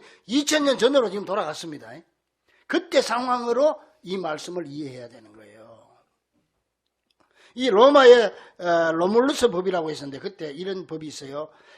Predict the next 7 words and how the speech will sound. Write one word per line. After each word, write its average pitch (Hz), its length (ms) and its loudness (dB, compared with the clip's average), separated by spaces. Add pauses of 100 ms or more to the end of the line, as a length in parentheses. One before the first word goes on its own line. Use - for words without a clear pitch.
아버지들은 214 840 -4 (420)
건강한 269 600 -2
사내 208 280 -8
아이는 214 420 -4
모두 202 380 -4
길러야 202 360 -8
했지만 139 560 -14